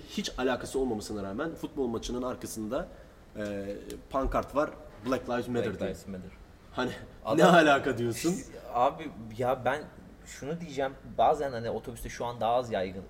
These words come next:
Speaker 2: şey, daha azaldı belki ama ya, zenciler eskiden otobüse binerdi abi, adam altına gazete koyuyor, yanına gazete koyuyor dayandığı tarafa,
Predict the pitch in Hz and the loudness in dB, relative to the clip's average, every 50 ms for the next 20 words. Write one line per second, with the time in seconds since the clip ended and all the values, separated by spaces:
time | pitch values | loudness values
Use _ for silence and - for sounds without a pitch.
0 | 87 90 - 113 101 95 - - - 101 104 104 104 110 113 107 110 107 117 113 | -14 -8 -6 -4 -4 -4 -6 -8 -6 -2 0 2 2 2 0 0 0 0 0 0
1 | 117 123 107 98 - - 170 180 180 - - - - - - - - - 101 107 | -2 -2 -2 -2 -4 -6 -6 -6 -6 -6 -8 -12 -18 -18 -20 -20 -12 -6 -2 0
2 | 120 120 - - - - - - 104 104 104 113 117 127 156 156 156 151 - - | 0 0 0 -2 -6 -12 -12 -6 -4 -4 -4 -4 -2 -2 -2 -2 -2 -4 -4 -6
3 | 170 160 - 165 151 - 214 220 214 196 170 147 - - 143 156 170 - - - | -6 -6 -6 -10 -6 -4 -4 -2 -2 -2 -4 -4 -4 -4 -4 -4 -4 -4 -4 -4
4 | 123 139 180 196 262 294 - - - - - 107 107 120 123 - 185 208 208 185 | -2 0 2 0 0 -2 -8 -16 -20 -8 -4 -2 -2 -2 -2 -2 -2 -2 0 0
5 | 190 196 - - 190 185 - - 160 151 - 117 160 - - - - - - - | 0 0 -2 -6 -10 -10 -8 -8 -6 -6 -4 -4 -6 -6 -8 -12 -16 -18 -18 -20
6 | - - - - - - - 123 120 135 147 185 202 196 170 120 - - 123 113 | -20 -20 -20 -20 -16 -6 -4 -2 -2 0 0 0 2 2 0 0 -2 -6 -10 -10
7 | - 113 104 101 107 110 90 90 110 107 104 104 104 113 110 127 - - 110 104 | -8 -6 -6 -4 -6 -6 -4 -2 -2 0 0 -2 -2 -6 -8 -8 -6 -4 -4 -2
8 | 110 - - | -2 -2 -4